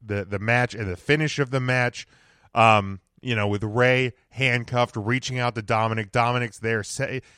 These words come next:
Rey can't get him, and Seth is just waiting to strike with the stomp. Oh, it was, it was, <laughs> man, it was so good. Like, you know, and there was, like, there was that camera shot. Like, the W W E does so many camera cuts sometimes that, that the, the, it's kind of a lost art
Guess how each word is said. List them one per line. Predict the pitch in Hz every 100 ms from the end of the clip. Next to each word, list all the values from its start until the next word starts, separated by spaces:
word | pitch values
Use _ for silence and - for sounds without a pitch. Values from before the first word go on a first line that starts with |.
| _ _
Rey | 120 131
can't | 120 120 131 127
get | 127 123
him, | 120
and | 123 98
Seth | - - 127 -
is | 107
just | 110 110
waiting | 110 104 120 123 120
to | 110
strike | - 117 120 123
with | 120
the | 101
stomp. | - 110 113 127 - _ _ _ _ _ 180
Oh, | 156 107 - _ _
it | 135 135
was, | 135 117
it | 131 135
was, | 131 139 - - _ -
<laughs> | 107 -
man, | 143 156 139
it | 139
was | 131
so | - 143 127
good. | 113 117 107
Like, | 101 104 98
you | 127 131 120
know, | 113
and | 117 117
there | 120
was, | 117 113
like, | 110 120
there | 120
was | 120 107
that | 110 -
camera | 117 117 120
shot. | - 107 98 98
Like, | 104 98 - _ _ _ _ - - _ _
the | 123 135
W | 165 170 214
W | 196 190
E |
does | 156 -
so | 151 139
many | 143 127
camera | - 117 120 131
cuts | - 131 -
sometimes | 147 135 127 131 131
that, | 120 123
that | 120 117 127
the, | 113
the, | 117 120 -
it's | 123 -
kind | 131
of | 127
a | 117
lost | 101 107 117 - 104
art | 107 117 -